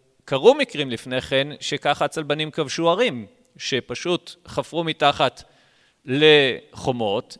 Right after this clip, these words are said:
הציתו את ה-, אה, עצים, ש-, את הכלונסאות שהחזיקו, וככה החומות נפלו.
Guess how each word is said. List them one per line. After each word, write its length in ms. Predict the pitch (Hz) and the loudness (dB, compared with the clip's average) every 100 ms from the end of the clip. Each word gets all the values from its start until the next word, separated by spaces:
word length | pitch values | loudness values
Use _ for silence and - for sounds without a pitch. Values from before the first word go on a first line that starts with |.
| - | -10
הציתו 600 | 143 - 180 - 175 139 | -10 -2 -2 0 -2 -2
את 140 | - | 0
ה-, 260 | 139 127 107 - _ _ _ _ | 2 2 2 -4 _ _ _ _
אה, 600 | 120 120 120 120 117 117 82 _ | -6 -4 -4 -4 -6 -8 -10 _
עצים, 560 | 147 147 - 180 170 127 | 0 0 0 0 0 -2
ש-, 120 | - 127 135 - - _ _ - | -8 -6 -6 -10 -18 _ _ -14
את 120 | - | -10
הכלונסאות 520 | 117 147 143 170 170 | -8 -8 -6 2 2
שהחזיקו, 680 | - 139 113 117 110 151 175 - | 2 -6 -6 -8 -8 -6 -6 -8
וככה 420 | 131 139 156 160 156 | -10 -4 -2 -2 -2
החומות 340 | 165 170 165 | -2 -2 -2
נפלו. 380 | 175 - 247 | -6 -2 -2